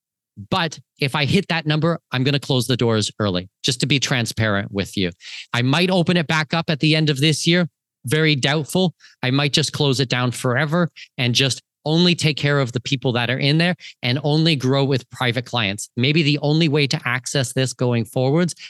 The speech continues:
after this opening will be to pay the twenty-five thousand, which probably what, by that point will be thirty, thirty-five, forty thousand dollars to work with me.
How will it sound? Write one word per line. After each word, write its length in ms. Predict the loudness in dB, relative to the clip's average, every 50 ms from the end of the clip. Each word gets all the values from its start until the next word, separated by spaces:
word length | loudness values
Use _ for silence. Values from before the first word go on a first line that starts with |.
| -20 _ -8
after 300 | -8 -8 -4 -2 -2 0
this 220 | 0 0 0 0
opening 360 | 0 -2 0 0 0 0 0 -2 -4 -12 -20 _ _
will 100 | -6 -4
be 160 | 0 0 0
to 100 | 0 0
pay 220 | -2 -2 0 0 0
the 100 | 0 -2
twenty-five 600 | -4 -4 -2 -2 -2 -2 -2 -2 -4 -4 -4 -4
thousand, 400 | -4 -4 -2 -2 -2 -2 -2 -2 -2
which 180 | -4 -4 -4 -4
probably 320 | -4 -2 0 0 0 2
what, 220 | 0 0 -2 -4 -4
by 100 | -4 -2
that 240 | -2 -2 -4 -6 -6
point 260 | -4 -2 -2 -2 -4 _ -18 -20 _ _ -8
will 60 | -4
be 140 | -2 -2 -2
thirty, 440 | 0 0 0 0 2 2 2 2 0
thirty-five, 540 | 0 0 0 0 0 0 0 -2 -4 -4
forty 320 | -4 -2 -2 0 2 0 0
thousand 340 | 0 0 -2 -2 -2 -2 -2
dollars 320 | -2 -2 -2 -2 -2 -2
to 80 | -4 -4
work 240 | -4 -2 -4 -4 -4 -6
with 180 | -6 -6 -4
me. 160 | -4 -6 -6